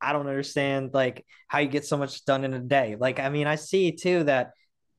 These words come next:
you, you support so many local brands and shops or, or small,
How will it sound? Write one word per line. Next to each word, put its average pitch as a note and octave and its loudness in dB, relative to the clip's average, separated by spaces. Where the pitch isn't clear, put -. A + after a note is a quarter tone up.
you, C#3+ 0
you C#3+ -4
support D#3 -4
so D3+ 0
many D3 -4
local A2+ -4
brands A2+ -6
and G#2+ -8
shops A2+ -2
or, A2 -6
or B2 -4
small, C3 -2